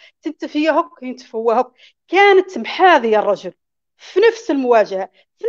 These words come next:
نفس المقارعة، لأنها تحمل كيف قلت قبيل نفس الهم ونفس المسؤولية تتحملها. ما هي منزلة عنها، هذه فرض عين، ما هي فرض كفاية.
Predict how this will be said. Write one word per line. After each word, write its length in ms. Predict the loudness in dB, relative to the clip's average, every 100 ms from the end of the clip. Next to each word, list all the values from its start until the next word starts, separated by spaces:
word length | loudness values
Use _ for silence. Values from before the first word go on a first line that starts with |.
| -2
نفس 180 | 0
المقارعة، 760 | -2 -2 0 2 2 2 -4 -12 _ _ _ _
لأنها 320 | -10 -8 -10
تحمل 460 | -14 -16 -12 -12 -12
كيف 240 | -18 -20 -20
قلت 200 | -20 -20
قبيل 360 | -16 -10 -10 -10 _ _ _
نفس 280 | -4 -4 -8
الهم 300 | -4 -6 -6 _ _ _ _
ونفس 340 | -4 -2 -2 -2
المسؤولية 640 | -4 -4 -8 -10 -8 -10
تتحملها. 600 | -10 -10 -8 -6 -6 -8 -12 _
ما 220 | -12 -2 0
هي 120 | 2
منزلة 360 | 0 0 -4
عنها، 280 | -4 -4 -6 -6
هذه 180 | -4 -4
فرض 340 | -2 -4 -2
عين، 340 | 0 2 0 -6 _
ما 100 | -4
هي 80 | -4
فرض 240 | -2 -4 -4
كفاية. 520 | -8 -8 -4 -4 -4